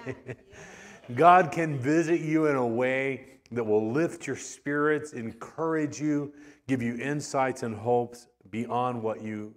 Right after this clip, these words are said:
Speaker 2: can even think. And it is such a joy to know that level of faith. And I hope that before we dig into this message, that I can plant that with you. You want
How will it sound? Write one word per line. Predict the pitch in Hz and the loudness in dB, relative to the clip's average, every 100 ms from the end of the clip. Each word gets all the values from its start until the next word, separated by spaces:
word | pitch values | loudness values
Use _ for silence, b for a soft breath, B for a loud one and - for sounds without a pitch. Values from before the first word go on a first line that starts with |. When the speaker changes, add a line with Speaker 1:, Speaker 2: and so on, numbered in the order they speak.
| - | -16
Speaker 2:
can | - 104 | -12 -8
even | 98 92 | -8 -8
think. | - 98 85 - - _ _ _ _ _ _ _ | -8 -8 -10 -16 -20 _ _ _ _ _ _ _
And | 117 | -6
it | 120 | -4
is | 120 117 | -2 -4
such | - 143 - | -2 -4 -2
a | 135 | -4
joy | 110 - - 151 160 98 95 95 95 | -4 -10 -4 0 2 2 0 -6 -12
to | - | -8
know | 110 113 | -4 -2
that | 110 104 | -2 -2
level | 107 107 104 98 | -4 -4 -4 -6
of | 92 | -6
faith. | 120 98 95 | -4 -4 -6
And | 110 | -8
I | 123 123 | -8 -6
hope | 151 170 175 | 0 0 0
that | 147 120 117 - B B B B B _ _ - | 0 0 0 -8 B B B B B _ _ -8
before | 127 - 165 | -6 2 2
we | 156 131 | 2 0
dig | 98 151 131 | -2 -2 0
into | 156 147 131 | 0 0 -2
this | 107 - | -2 -4
message, | 107 101 98 104 92 - | -6 -8 -8 -10 -10 -4
that | 117 | -2
I | 117 | -2
can | 117 107 | -4 -10
plant | - 131 131 120 | -8 -8 -6 -6
that | 110 | -6
with | 113 101 | -6 -6
you. | 98 95 | -8 -10
You | 131 160 | -8 -8
want | 127 120 156 170 131 - - | -8 -4 -2 0 -2 -8 -16